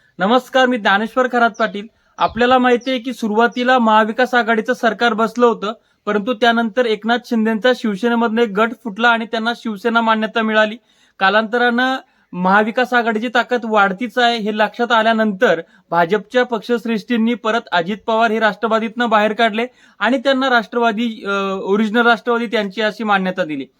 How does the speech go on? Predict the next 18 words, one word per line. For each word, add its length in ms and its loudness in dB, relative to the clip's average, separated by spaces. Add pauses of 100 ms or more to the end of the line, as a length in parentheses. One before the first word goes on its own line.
(300)
आणि 180 2
त्यानंतर 680 2
महायुती 760 0 (100)
वर्सेस 440 -4
महाविकास 500 2
आघाडी 240 -2
असं 200 -2
राजकारण 460 0
सुरू 220 -4
झालं. 220 -2 (400)
आता 240 2
विषय 300 -2
असा 340 0
आहे 180 0
की 160 -10
सध्या 400 -2 (180)
महाविकास 560 0 (240)
आघाडीकडे, 600 0